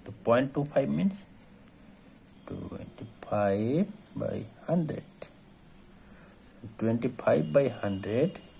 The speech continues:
lowest form, twenty-five by hundred. Now, hundred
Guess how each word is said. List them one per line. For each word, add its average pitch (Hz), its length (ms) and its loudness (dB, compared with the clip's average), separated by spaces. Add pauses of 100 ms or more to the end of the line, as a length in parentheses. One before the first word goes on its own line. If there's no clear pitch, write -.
(640)
lowest 139 280 2
form, 165 300 6 (1000)
twenty-five 110 760 0 (280)
by 120 260 0 (280)
hundred. 180 340 2 (2250)
Now, 110 340 2 (1800)
hundred 127 520 0